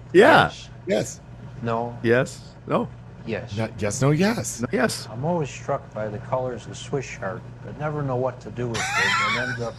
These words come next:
Speaker 2: chucking it over the fence.
Speaker 3: <laughs> Over the fence?
Speaker 1: Over the fence.
Speaker 2: My budget each week is seventy dollars.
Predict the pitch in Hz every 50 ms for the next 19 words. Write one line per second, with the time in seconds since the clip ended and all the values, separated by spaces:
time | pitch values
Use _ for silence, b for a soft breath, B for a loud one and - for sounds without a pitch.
0 | - - - - 123 - - 120 113 107 104 104 104 104 110 117 117 107 110 104
1 | 101 104 92 - - 117 107 - - - - 554 - - - - - - - -
2 | - - - 508 392 294 240 175 - - 294 302 294 240 185 180 - - - -
3 | - - - - 185 233 302 294 - 339 370 339 233 151 - - - - 170 -
4 | - - - - - - - - - - - - - - - - - - - -
5 | - - - - 113 120 143 180 196 190 202 196 160 151 139 131 - - - 113
6 | 113 117 123 - - - 101 92 - - - 139 143 131 143 127 123 113 113 113
7 | 113 110 107 95 82 80 73 - - - - - -